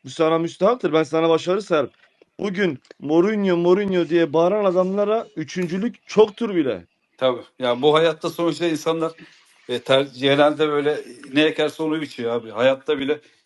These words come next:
Speaker 2: bir iyilik yapın, on yıl sonra dönüyor size ya da kötülük yapın, yirmi yıl sonra dönüyorsun abi. Fenerbahçe'de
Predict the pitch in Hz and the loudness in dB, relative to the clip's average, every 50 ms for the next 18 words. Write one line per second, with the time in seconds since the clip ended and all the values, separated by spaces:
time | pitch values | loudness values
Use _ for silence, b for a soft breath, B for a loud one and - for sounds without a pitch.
0 | _ _ - 143 143 147 143 147 151 160 160 - 147 127 127 - 160 160 - - | _ _ -8 -4 -2 0 0 0 -2 -4 -6 -6 -8 -8 -8 -8 -12 -14 -14 -16
1 | - 143 143 143 147 147 147 143 143 - 139 143 143 147 143 - - - - 120 | -8 -2 0 0 0 0 -2 -4 -4 -4 -2 -2 -2 -2 -4 -6 -12 -18 -8 -2
2 | 120 127 135 147 143 135 131 - - 117 127 135 131 127 123 - - 120 - 143 | 0 2 4 4 2 0 -2 -4 -8 -4 -4 -4 -4 -4 -6 -10 -12 -10 -10 -10
3 | 139 135 139 127 117 - 131 135 131 123 127 120 120 131 135 - - 131 131 131 | -10 -8 -10 -12 -12 -8 -6 -6 -4 -4 -4 -4 -4 -6 -6 -6 -6 -6 -6 -4
4 | 120 131 127 131 135 135 135 - 113 120 123 117 113 - _ _ _ _ _ _ | -2 -2 -2 -2 -2 -4 -4 -6 -6 -6 -4 -6 -8 -12 _ _ _ _ _ _
5 | _ _ _ - 135 135 135 131 127 123 - - 135 123 123 127 123 | _ _ _ 0 2 4 4 2 0 -2 -4 -6 -4 -2 -2 -2 -2